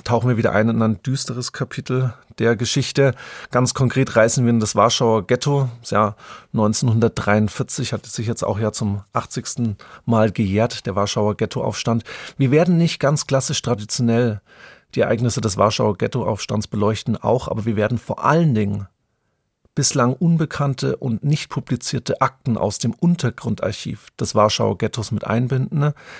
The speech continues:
Da müsst ihr eben nicht nach Warschau dafür reisen, sondern könnt unseren Podcast hören. Da werdet ihr zumindest auszugsweise diese Originalquellen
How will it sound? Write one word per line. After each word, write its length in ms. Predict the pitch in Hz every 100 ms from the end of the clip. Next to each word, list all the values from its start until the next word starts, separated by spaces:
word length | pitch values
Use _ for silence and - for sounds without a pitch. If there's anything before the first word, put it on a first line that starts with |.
| - - -
Da 80 | -
müsst 220 | 110 117
ihr 60 | -
eben 200 | 110 117
nicht 340 | 139 - -
nach 200 | - 107
Warschau 360 | 113 117 - 117
dafür 320 | 113 110 -
reisen, 300 | 104 104 -
sondern 260 | - 104 104
könnt 220 | 117 -
unseren 240 | 110 107
Podcast 520 | - - - 120 - -
hören. 200 | 110 107
Da 120 | 101
werdet 220 | 101 101
ihr 80 | 107
zumindest 380 | 110 104 90 -
auszugsweise 840 | 113 - 107 - 104 98 - 90 - - - - _ -
diese 240 | 113 -
Originalquellen 880 | 107 98 98 90 95 - 95 92 92